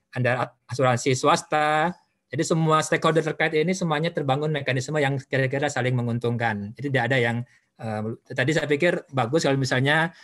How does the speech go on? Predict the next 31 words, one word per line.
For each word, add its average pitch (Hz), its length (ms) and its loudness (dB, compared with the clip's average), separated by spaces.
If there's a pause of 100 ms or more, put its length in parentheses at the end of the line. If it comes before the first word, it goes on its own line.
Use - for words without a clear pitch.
(140)
dengan 127 400 0
K 127 80 -4 (160)
R 135 80 0
I 131 80 -2
J 131 80 0
K 127 240 0
N 127 160 0
ini, 165 320 -2 (320)
eh, 120 480 -2 (240)
ya 127 160 2
ada 123 160 2
kelas 123 400 -4
A 147 160 2
atau 139 160 0
nanti 139 160 0
menjadi 131 240 0
kelas 120 240 -2
standar 120 320 0
itu, 120 240 -2
kemudian 180 400 2
rumah 165 160 0
sakit 170 240 0
bebas 185 240 2
saja 202 160 4
Dok, 160 160 0
urusan 151 160 -2
saya. 131 320 0 (320)
Jadi 170 320 0
bisa 139 320 0
membuat 143 240 2
bikinnya 147 560 2